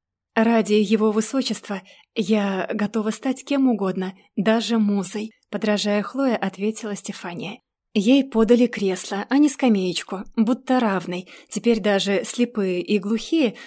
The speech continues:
станут судачить о новой пассии принца. Дамы уже начали перешёптываться,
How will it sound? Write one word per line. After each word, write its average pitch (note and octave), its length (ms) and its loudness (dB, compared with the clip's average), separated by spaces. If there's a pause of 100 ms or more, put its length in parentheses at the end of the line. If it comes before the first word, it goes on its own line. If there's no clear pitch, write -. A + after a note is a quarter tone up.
станут G#3 420 0
судачить G#3+ 600 -2
о F#3+ 240 -4
новой G3+ 340 0
пассии G3 520 -4
принца. F#3+ 600 -6 (420)
Дамы G#3+ 440 2
уже G3 420 -2
начали A3 400 2
перешёптываться, G3+ 1040 -6